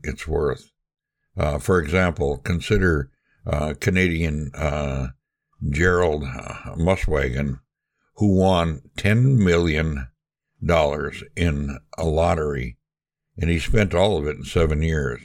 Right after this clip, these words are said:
and then he hung himself in two thousand five. Sad ending. Uh,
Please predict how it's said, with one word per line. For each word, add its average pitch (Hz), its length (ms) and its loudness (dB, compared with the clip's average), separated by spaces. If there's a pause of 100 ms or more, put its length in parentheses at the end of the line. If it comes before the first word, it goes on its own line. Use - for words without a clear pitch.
(640)
and 76 120 -2
then 82 140 2
he 80 140 2
hung 80 240 -2
himself 67 640 -6
in 69 160 -4
two 80 180 -6
thousand 69 440 -6
five. 65 380 -6 (1600)
Sad 90 300 2
ending. 67 580 -2
Uh, 67 460 -6